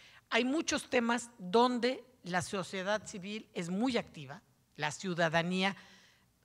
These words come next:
incluso emergente, que no, no son los or-, actores de siempre, pero son acotados,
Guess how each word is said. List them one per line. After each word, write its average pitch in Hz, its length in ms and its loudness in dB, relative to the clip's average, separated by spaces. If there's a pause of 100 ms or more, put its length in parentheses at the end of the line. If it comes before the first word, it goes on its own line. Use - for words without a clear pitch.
(120)
incluso 208 600 0
emergente, 170 680 -2
que 165 120 -6
no, 175 180 -6 (160)
no 190 160 -8
son 196 160 -6
los 185 140 -8
or-, 156 280 -8
actores 170 540 -6
de 143 60 -12
siempre, 143 420 -12 (500)
pero 247 220 6
son 302 280 -2
acotados, 180 920 -2